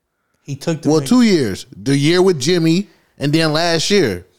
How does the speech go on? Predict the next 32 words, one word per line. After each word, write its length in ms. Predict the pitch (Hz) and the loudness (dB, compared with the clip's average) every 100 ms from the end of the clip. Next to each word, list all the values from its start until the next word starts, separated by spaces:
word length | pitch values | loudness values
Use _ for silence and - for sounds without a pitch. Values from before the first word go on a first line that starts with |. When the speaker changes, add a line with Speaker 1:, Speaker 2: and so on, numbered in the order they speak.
| _ _ | _ _
Speaker 1:
Did 680 | - - 143 - - 143 202 | -20 -16 -16 -16 -8 -2 0
he 80 | 202 | 0
take 220 | 190 202 | 0 -2
them 120 | 208 | -2
niggas 200 | 208 190 | -2 -2
to 80 | 190 | -4
the 80 | 170 | -4
playoffs? 440 | 180 175 117 - - | -2 -2 -4 -12 -10
Yes. 240 | 156 - | -8 -4
Speaker 2:
And 80 | 185 | -2
they 120 | 233 | 0
didn't 200 | 262 254 | 0 2
do 100 | 240 | 2
sh-, 120 | - - - - - | 0 -4 -16 -8 -2
them 140 | 254 | 0
niggas 260 | 277 247 202 | 0 2 0
was 180 | 170 | 0
celebrating 880 | - 262 269 214 240 220 202 202 190 - - - | -2 0 0 0 0 0 0 -2 -4 -10 -20 -4
when 140 | 202 240 | -2 0
they 100 | 240 | 2
won 260 | 240 240 | 2 0
the 80 | 202 | 0
play-in 460 | 208 247 240 226 214 | 0 0 0 0 0
like 160 | 208 | 0
they 100 | 220 | 0
won 220 | 220 220 | 0 0
a 60 | 185 | -2
championship. 720 | 147 233 233 180 160 - 160 | -2 -2 0 0 0 0 0
Speaker 1:
It 180 | 123 170 | -2 -2
don't 360 | 147 196 190 175 | -2 -2 -2 -4
matter, 400 | 190 233 202 143 | -4 -2 -4 -4
nigga. 600 | 143 160 165 202 202 - | -4 -4 -2 -4 -4 -10